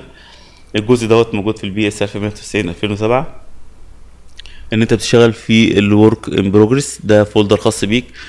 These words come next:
بقية الأقسام ما تقدرش تشوفه. يعني لو انت شغال معماري، شغال في الفولدر دوت ومالكش دعوة ببقية الأقسام.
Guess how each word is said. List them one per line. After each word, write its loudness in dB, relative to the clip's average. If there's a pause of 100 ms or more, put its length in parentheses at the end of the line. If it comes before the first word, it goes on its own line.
(200)
بقية 6
الأقسام 0
ما -2
تقدرش 0
تشوفه. -4
يعني -2
لو 2
انت -4
شغال -2
معماري، -2
شغال -2
في -8
الفولدر -4
دوت 0
ومالكش -2
دعوة 2
ببقية -2
الأقسام. -4